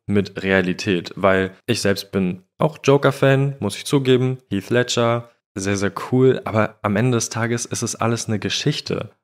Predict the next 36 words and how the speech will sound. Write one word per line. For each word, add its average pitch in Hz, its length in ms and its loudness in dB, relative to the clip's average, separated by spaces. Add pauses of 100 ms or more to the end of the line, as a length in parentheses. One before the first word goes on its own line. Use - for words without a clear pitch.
(360)
Deswegen 117 760 0
würden 107 320 2
wir 107 80 4
es - 180 0
niemals 123 800 2
irgendwie 110 520 2
in 104 160 0
die 98 80 -2
Realität 95 840 -4 (100)
umsetzen. 87 760 -4
Und 98 240 0 (260)
ich 151 160 0
finde, 139 260 6
dass 117 200 2
er 110 40 2
hier 110 180 2
so 104 100 0
ein 101 100 2
bisschen 107 600 0
die 107 120 -4
Tatsachen 104 480 -2
einfach 92 440 -4
verdreht. - 600 -4 (160)
Äh, 87 260 2
ich - 100 -6
weiß 113 180 2
nicht, 110 140 -2
ob 95 80 -2
das 98 140 -4
schon 85 300 -6
Whataboutism 92 640 -2
ist, 151 200 -2
also 92 180 -2
dass 90 240 -6
er 87 260 -4
einfach 92 560 -2